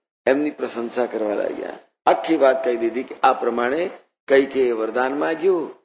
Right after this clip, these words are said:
મહારાજ દશરથને જબરજસ્તી આપવું પડ્યું અને એને કારણે મહારાજ દશરથજી સુદામ ગયા અને ભરતને,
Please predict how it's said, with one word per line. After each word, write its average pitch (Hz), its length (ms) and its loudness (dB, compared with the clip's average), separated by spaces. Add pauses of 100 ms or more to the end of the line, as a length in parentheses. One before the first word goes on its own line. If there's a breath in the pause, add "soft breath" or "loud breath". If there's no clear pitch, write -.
(680)
મહારાજ 127 320 2
દશરથને 127 640 -2 (400)
જબરજસ્તી 131 680 2
આપવું 147 420 -2
પડ્યું 175 480 4 (560)
અને 143 460 -2 (720)
એને 143 260 2
કારણે 131 640 -4 (260)
મહારાજ 131 260 0
દશરથજી 123 500 -6
સુદામ 123 460 0
ગયા 180 560 4 (560)
અને 135 180 -2
ભરતને, 131 420 0